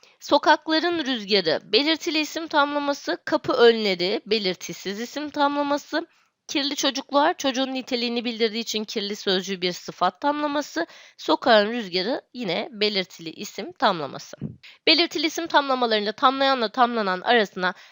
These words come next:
tamlananın sıfatı gire-, girebilir. Tamlayan ve tamlananın arasına tamlananın sıfatı girebilir diyor. Bakalım. Ve belirtili isim tamlaması olacak diyor.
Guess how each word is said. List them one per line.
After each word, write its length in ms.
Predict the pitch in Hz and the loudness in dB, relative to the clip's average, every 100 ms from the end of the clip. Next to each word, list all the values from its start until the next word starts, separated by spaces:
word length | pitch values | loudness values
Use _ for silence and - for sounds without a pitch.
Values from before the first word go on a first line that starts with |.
| _ | _
tamlananın 560 | - 339 320 254 214 185 | 6 6 8 4 2 0
sıfatı 440 | - 320 240 226 | -4 -2 -2 -2
gire-, 340 | 233 254 - 190 | -4 -2 -4 -4
girebilir. 420 | 208 196 185 147 | -2 -2 -2 -10
Tamlayan 760 | - - 311 277 226 208 285 359 _ _ _ _ _ _ | -2 4 6 6 4 2 0 -6 _ _ _ _ _ _
ve 100 | 320 | 0
tamlananın 840 | 330 - 269 254 247 214 185 165 165 - | 0 4 4 6 2 0 0 -2 -4 6
arasına 920 | 214 254 240 - 185 160 147 160 233 - _ _ - | 8 8 4 -2 -6 -4 -2 0 -2 -4 _ _ 4
tamlananın 640 | 370 339 311 254 220 196 | 6 6 6 2 2 -2
sıfatı 520 | - - - 233 - | -6 -6 -2 -4 -4
girebilir 600 | 240 233 277 226 190 160 | -6 -2 -2 -2 -4 -4
diyor. 180 | 139 - - | -2 -4 -2
Bakalım. 340 | - 262 156 185 - - _ _ | 0 2 2 0 -4 -8 _ _
Ve 140 | 392 269 | 0 4
belirtili 420 | 339 311 - 262 | 4 4 0 -6
isim 240 | 247 208 | -6 -6
tamlaması 580 | 208 202 170 156 156 - | -2 0 0 -4 -6 -4
olacak 420 | 160 147 135 - - | -6 -4 -6 -8 -14
diyor. 180 | 120 | -14